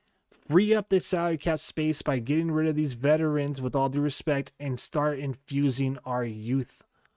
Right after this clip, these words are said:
Start infusing our prospects. Bring back William Eklund. Put Adam Raska in the lineup if you need physicality.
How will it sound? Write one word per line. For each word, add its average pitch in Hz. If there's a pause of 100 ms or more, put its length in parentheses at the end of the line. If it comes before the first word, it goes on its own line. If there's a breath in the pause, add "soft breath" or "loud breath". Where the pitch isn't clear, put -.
(120)
Start 147
infusing 139
our 123
prospects. - (220 soft breath)
Bring 131
back 139
William 131
Eklund. 135 (380 soft breath)
Put 156
Adam 147
Raska 165
in 156
the 151
lineup 143
if 127
you 143
need 135
physicality. 123